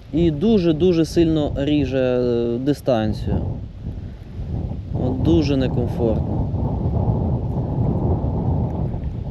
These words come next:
От робити проводку в сильний вітер не питання, я придручився.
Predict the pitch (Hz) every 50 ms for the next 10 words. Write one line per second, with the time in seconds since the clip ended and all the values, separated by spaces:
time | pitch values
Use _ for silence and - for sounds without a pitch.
0 | - - - - - - - - - - - - - - - - - - - -
1 | - - - - - - - 135 135 - 170 160 160 160 202 202 - 208 180 -
2 | - 180 185 196 240 311 320 - - 220 170 - - - 175 170 165 160 160 165
3 | 214 240 220 - 180 151 135 131 139 170 196 - - 233 - 160 143 127 113 107
4 | 107 107 101 104 101 104 117 143 165 175 175 165 156 147 - 156 151 147 135 147
5 | 143 139 - - 117 101 92 - - - -